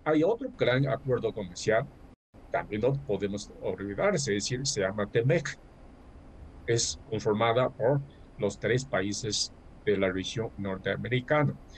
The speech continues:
Y también otro acuerdo comercial también es importante, no debe de, de, de, de olvidarse, es decir, se llama Alianza Pacífica. Está conformado por México,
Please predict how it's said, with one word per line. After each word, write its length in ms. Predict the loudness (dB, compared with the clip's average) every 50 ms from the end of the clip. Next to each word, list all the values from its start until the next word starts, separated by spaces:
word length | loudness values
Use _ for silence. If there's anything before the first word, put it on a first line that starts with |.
| -20 -20 -20 -20 -20 -14 -4 0
Y 160 | 2 2 4
también 400 | 4 4 4 4 4 4 4 4
otro 340 | 4 4 4 4 4 4 4
acuerdo 420 | 4 4 4 2 2 4 2 0 -2 -6 -18 -18 -10 -4
comercial 320 | -2 0 2 2 0 2
también 260 | 2 2 2 2 0
es 100 | -2 -2
importante, 560 | -2 0 0 0 2 2 2 2 4 2 0 0
no 140 | 0 -2 0
debe 200 | 0 2 4 4
de, 100 | 2 2 0 -2 -8 -10 -8 -6
de, 160 | -6 -6 -4
de, 380 | 0 0 0 0 0 -2 -4 0
de 80 | 0
olvidarse, 600 | 2 2 2 2 2 4 4 4 4 4 2 -2 -6
es 80 | -8
decir, 240 | -4 -4 -2 -2 -2
se 120 | -2 0
llama 240 | 0 0 0 -2 -6 -4
Alianza 400 | -6 -4 -4 -4 -4 -4 -4 -2
Pacífica. 640 | -2 -2 -2 0 -2 0 0 0 0 0 0 -4 -4 -6 -18 -20 -20 -16 -8 -4
Está 340 | -4 0 2 4 2 2 0 -4 -8 -2
conformado 560 | -2 0 2 2 2 4 4 4 4 4 2
por 220 | 2 0 -2 -2 0
México, 520 | 2 2 2 2 0 0 0 -2 -2 -2